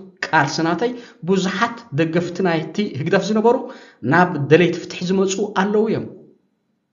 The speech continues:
ብዙሓት ኣለዉ ኣብ ደለይቲ፣ ኣብ ህግደፍ ዝነበሩ ደገፍቲ ናይቲ ስርዓት ዝነበሩ ኣብ ደለይቲ ፍትሒ ዝመፁ ኣለዉ።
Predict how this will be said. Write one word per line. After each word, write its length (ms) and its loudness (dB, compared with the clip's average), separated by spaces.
ብዙሓት 400 4
ኣለዉ 220 6
ኣብ 200 4
ደለይቲ፣ 340 4
ኣብ 160 -2
ህግደፍ 300 2
ዝነበሩ 340 4
ደገፍቲ 400 6
ናይቲ 200 4
ስርዓት 280 -4
ዝነበሩ 300 0
ኣብ 220 0
ደለይቲ 320 0
ፍትሒ 240 -12
ዝመፁ 280 -2
ኣለዉ። 240 -8